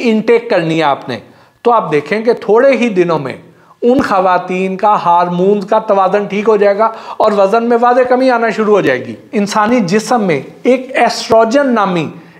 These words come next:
एक हार्मोन होता है जिसकी वजह से जिस्म में रसौलियाँ बनना शुरू हो जाती हैं, ख़ास तौर पे ख़वातीन के साथ ये ज़्यादा होता है। तो अगर इसका बाकायदा इस्तेमाल किया जाए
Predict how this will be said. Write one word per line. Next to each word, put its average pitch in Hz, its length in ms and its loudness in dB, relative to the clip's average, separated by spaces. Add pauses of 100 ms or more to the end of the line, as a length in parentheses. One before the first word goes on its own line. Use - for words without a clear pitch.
(100)
एक 247 180 2
हार्मोन 180 460 0
होता 135 220 -4
है - 200 -18 (500)
जिसकी 247 360 0
वजह 220 280 2
से 220 160 0
जिस्म 208 320 -2
में 214 300 -4 (460)
रसौलियाँ 214 640 0
बनना 135 280 -2
शुरू 123 260 -10
हो 117 100 -10
जाती 104 320 -18
हैं, 110 200 -20
ख़ास 208 420 0
तौर 185 240 2
पे 190 100 -4 (260)
ख़वातीन 214 640 -2
के 170 140 0
साथ 147 320 -4
ये 147 60 0
ज़्यादा 127 340 -2
होता 117 240 -6
है। - 60 -20 (1200)
तो 233 360 0 (460)
अगर 269 340 0
इसका 254 360 -2
बाकायदा 180 500 0
इस्तेमाल 165 480 -2
किया 151 280 0
जाए 160 320 2